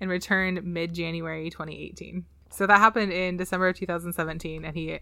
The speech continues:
again returned in mid-January two thousand eighteen after removing blood clots from his freaking brain, dude.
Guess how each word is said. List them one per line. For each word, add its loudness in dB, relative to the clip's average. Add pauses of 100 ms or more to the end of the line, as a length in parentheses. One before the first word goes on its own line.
again 0
returned -6
in -6
mid-January -8
two -6
thousand -6
eighteen -8
after 2
removing 4 (100)
blood 6
clots 0
from -6
his -6
freaking 0
brain, -2
dude. -4